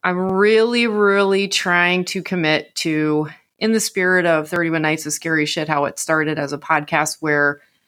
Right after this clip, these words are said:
we did an episode each day in the month of October. I'm really trying to full on commit and do that. So I do have some things planned. Um, the episodes might come out a little bit late, a little bit later at night, but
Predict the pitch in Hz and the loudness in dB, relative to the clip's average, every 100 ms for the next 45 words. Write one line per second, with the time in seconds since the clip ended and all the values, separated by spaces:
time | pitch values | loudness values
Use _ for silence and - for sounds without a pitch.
0 | _ - 165 175 156 - 156 165 170 - | _ -8 -4 -4 -4 -4 -2 -2 -2 -4
1 | 165 160 160 170 160 - 160 156 160 156 | -2 0 -2 -4 -8 -2 0 2 0 0
2 | 151 151 147 147 - 147 147 160 175 170 | -4 -2 -2 -2 -2 -4 -2 0 0 0
3 | 170 175 196 214 214 190 180 170 165 - | 0 2 2 2 0 0 0 0 -4 -4
4 | 170 139 156 147 - 160 - 139 135 160 | -2 0 0 -2 -6 -6 -6 -8 -6 -4
5 | 147 - - - 160 143 139 - - _ | -4 -6 -6 -2 0 0 -2 -10 -20 _
6 | _ _ _ 180 175 185 190 226 220 240 | _ _ _ -2 2 2 2 -2 -2 -2
7 | 247 208 165 170 247 - _ _ _ _ | -2 0 2 2 0 -4 _ _ _ _
8 | _ _ 180 165 156 165 175 175 180 175 | _ _ 0 2 0 0 0 0 -4 -4
9 | 156 165 156 170 165 156 151 160 180 175 | -4 -4 -4 -4 0 0 -2 -2 0 0
10 | 170 175 - 170 170 180 240 - - 170 | 0 -2 -4 -4 0 0 -4 -12 -14 -8
11 | 165 160 165 170 170 165 160 - 156 160 | -6 -4 -6 -4 -4 -2 -4 -4 -2 0
12 | 180 - - 160 160 | 0 -6 -4 -2 -2